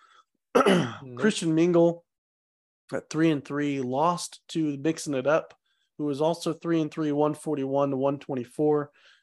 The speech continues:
Speaker 1: Mingle was down thirty-seven with Fields playing. Mixon had Mac Jones playing. Uh, thought that maybe Fields could make it a game, especially with how Mac Jones played, but it's just,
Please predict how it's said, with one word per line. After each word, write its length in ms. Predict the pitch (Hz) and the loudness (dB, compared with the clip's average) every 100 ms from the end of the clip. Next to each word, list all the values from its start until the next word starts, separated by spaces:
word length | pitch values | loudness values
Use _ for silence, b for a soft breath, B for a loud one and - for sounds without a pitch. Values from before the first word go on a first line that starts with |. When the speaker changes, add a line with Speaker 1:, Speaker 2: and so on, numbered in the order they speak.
| b - | b -2
Speaker 1:
Mingle 280 | 156 170 | 2 4
was 140 | 160 147 | 4 4
down 260 | 156 143 | 0 0
thirty-seven 640 | 139 151 143 131 151 147 147 | 0 -2 -2 -4 -2 0 -2
with 140 | 131 | -4
Fields 400 | - - 156 151 | -8 -2 0 0
playing. 380 | - 160 151 131 | -2 -2 -2 -2
Mixon 320 | 139 143 139 | -4 -4 -8
had 340 | 131 139 127 131 | -6 -4 -4 -4
Mac 320 | 135 131 - | -4 -4 -6
Jones 380 | - 156 175 170 | 2 4 4 2
playing. 420 | 175 160 151 151 b b b b b b - | 0 0 0 -4 b b b b b b -10
Uh, 160 | 131 127 | -8 -8
thought 400 | - 165 175 - | -2 0 0 -2
that 160 | 151 | -4
maybe 200 | 156 156 | -2 -2
Fields 340 | 143 170 156 151 | -4 -2 -2 -2
could 160 | 151 | -4
make 220 | 143 143 143 | -2 -2 -4
it 60 | |
a 40 | 131 | -4
game, 480 | 139 139 135 135 - _ | -2 -2 -2 -6 -12 _
especially 380 | - 147 - 135 | -6 -6 -4 -4
with 60 | |
how 140 | 135 123 | -2 -2
Mac 260 | 131 123 | -2 -4
Jones 300 | - 131 127 | -2 -2 -2
played, 400 | 127 131 127 123 - _ - | -4 -2 0 -2 -6 _ -6
but 140 | 123 | -6
it's 180 | 120 - | -6 -10
just, 300 | - - | -16 -16